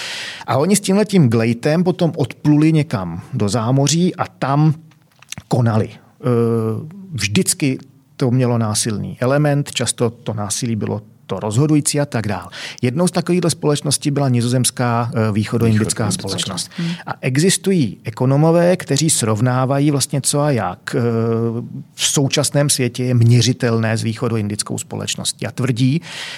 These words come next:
Speaker 1: že, eh, východoindická společnost v sedmnáctém století, v době, kdy byla nejmocnější,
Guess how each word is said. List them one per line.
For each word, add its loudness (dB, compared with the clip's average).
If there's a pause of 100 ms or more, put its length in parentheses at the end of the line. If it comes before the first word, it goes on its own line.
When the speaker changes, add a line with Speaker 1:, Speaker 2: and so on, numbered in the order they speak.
(120)
Speaker 1:
že, 0
eh, 0 (360)
východoindická 0
společnost -4
v -2
sedmnáctém -2
století, -4
v -8
době, -4
kdy -6
byla -4
nejmocnější, -6